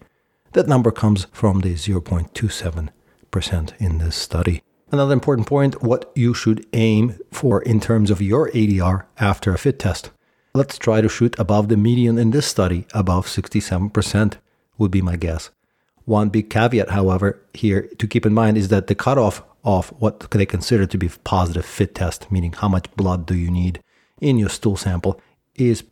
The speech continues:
pretty high bar compared to some of the other fit test programs, which could explain why the rates of colon cancer at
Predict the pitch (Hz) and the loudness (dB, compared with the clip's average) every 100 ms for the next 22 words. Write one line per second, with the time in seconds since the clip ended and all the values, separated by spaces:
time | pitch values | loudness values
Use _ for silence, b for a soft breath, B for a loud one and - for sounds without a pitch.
0 | _ - 147 165 107 113 117 98 104 101 | _ -6 -2 0 0 0 0 2 2 2
1 | - 95 101 92 95 - 98 92 87 110 | 0 0 0 0 -2 0 2 2 2 0
2 | 104 - - 90 - 92 82 80 80 - | 0 -4 -6 -8 -6 -4 -2 -4 -6 -16
3 | _ _ _ _ - 113 - 120 104 - | _ _ _ _ -2 -2 0 -2 -2 -2
4 | 110 98 90 90 85 85 92 82 80 - | 0 2 2 0 0 -2 -2 -4 -6 -4
5 | 92 85 92 82 - - 101 87 | -2 -2 -2 -2 -2 -2 -2 -2